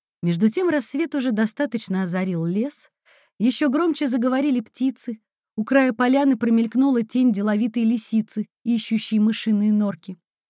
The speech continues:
Пища требовалась всем, и Котя поняла, что тоже голодна.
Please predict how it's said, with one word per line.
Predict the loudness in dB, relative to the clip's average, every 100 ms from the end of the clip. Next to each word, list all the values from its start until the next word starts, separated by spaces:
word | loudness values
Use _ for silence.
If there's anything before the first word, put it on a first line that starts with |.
| _ _ _ _
Пища | 0 2 -2
требовалась | 0 0 2 0 0 -2 -6
всем, | -6 -2 -4 -4 _ _ _ _ -6
и | 0
Котя | 0 0
поняла, | 0 2 2 0
что | -2 -4
тоже | -2 -2 -4
голодна. | -4 -6 -6 -6 -8